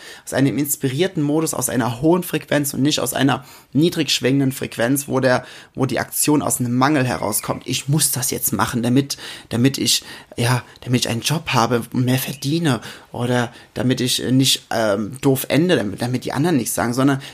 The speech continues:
du gehst hoch in einen hohen State, kriegst die Inspiration, du kriegst diese Eindrücke, äh, in diesem hohen State, die dafür sorgen, dass du einfach in den nächsten Step kommst. Und wie gesagt, der nächste Step muss nicht unbedingt direkt die Lösung sein,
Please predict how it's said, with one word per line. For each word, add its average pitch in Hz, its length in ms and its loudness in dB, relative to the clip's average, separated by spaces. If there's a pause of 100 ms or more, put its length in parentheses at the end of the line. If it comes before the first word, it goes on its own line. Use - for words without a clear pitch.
du - 80 -12
gehst 170 400 0
hoch 175 180 4
in 151 80 0
einen 139 280 2
hohen 208 200 0
State, 170 540 0 (420)
kriegst - 280 -2
die - 60 0
Inspiration, 156 800 0
du 123 60 2
kriegst - 300 -4
diese 139 280 -4
Eindrücke, 127 800 -2 (600)
äh, 120 120 4 (100)
in 185 220 2
diesem 160 340 -2
hohen 160 220 2
State, 147 520 0 (320)
die 139 60 2
dafür 139 320 0
sorgen, 143 680 0 (180)
dass - 240 -4
du 170 500 0
einfach 131 480 0
in 156 360 -2 (300)
den 139 140 4
nächsten 143 300 2
Step - 380 0
kommst. - 300 -6
Und 139 240 -4
wie 160 80 0
gesagt, 160 380 -2
der 123 80 2
nächste 143 240 0
Step 151 260 0
muss 165 200 0
nicht 160 100 -6
unbedingt 147 320 0
direkt 147 220 -4
die 139 60 2
Lösung 143 440 2
sein, 110 280 0